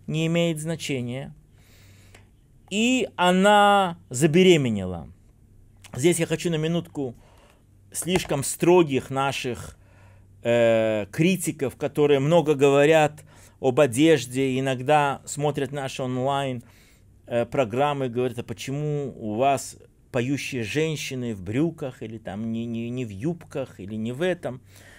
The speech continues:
Э, почему они одевают мужскую одежду?» Они не одевают мужскую одежду, они одевают женские брюки или джинсы. Но вот здесь интересно, что написано.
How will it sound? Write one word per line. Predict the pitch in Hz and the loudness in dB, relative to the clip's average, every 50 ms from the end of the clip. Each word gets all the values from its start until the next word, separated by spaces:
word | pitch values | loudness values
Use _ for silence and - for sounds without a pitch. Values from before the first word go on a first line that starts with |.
| - _ _ _ _ - | -20 _ _ _ _ -12
Э, | - 98 110 107 | -6 -4 -4 -4
почему | 92 113 - - 139 | -6 -6 -6 -4 -2
они | 156 165 156 | 0 0 0
одевают | 135 131 143 147 143 135 - | 0 0 0 0 0 0 -2
мужскую | 123 127 123 - - - - 175 160 151 147 139 | -6 -8 -6 -6 -8 -8 -4 -2 0 0 0 0
одежду?» | 135 131 139 131 113 120 151 | -2 -2 -4 -6 -4 -4 -2
Они | 160 180 180 | -2 0 0
не | 180 | 0
одевают | 175 160 147 170 156 160 156 143 127 - | 0 2 0 2 2 2 2 0 -2 -4
мужскую | 127 107 95 - - - - 117 110 | -8 -8 -8 -10 -12 -8 -6 -4 -2
одежду, | 110 110 120 123 107 107 110 | -2 -2 -4 -6 -6 -6 -6
они | 107 107 | -6 -6
одевают | 101 98 101 110 120 117 101 | -6 -6 -6 -4 -4 -4 -4
женские | 101 139 135 117 - - - 110 107 104 - - - - - - - - | -6 -8 -8 -8 -10 -10 -10 -8 -8 -10 -10 -14 -20 -20 -20 -20 -20 -14
брюки | 113 107 120 151 196 220 214 - - 135 | -8 -2 2 2 4 2 2 -2 -4 -6
или | 117 107 104 | -6 -6 -6
джинсы. | 98 98 175 233 240 220 - - 110 90 80 - - _ _ _ - _ _ - - - - - - | -4 -2 -2 0 0 -2 -4 -4 -8 -8 -8 -10 -16 _ _ _ -20 _ _ -20 -20 -20 -18 -10 -6
Но | 120 135 | -2 -2
вот | 170 180 | -2 -2
здесь | 220 262 - 220 | -2 -4 -4 -4
интересно, | 208 180 - 190 180 175 160 - 151 | -4 0 0 0 0 0 -2 -4 -8
что | - - | -8 -6
написано. | 139 135 123 - 139 123 - - 104 92 90 85 85 | -6 -6 -6 -6 -8 -8 -8 -8 -8 -8 -8 -10 -12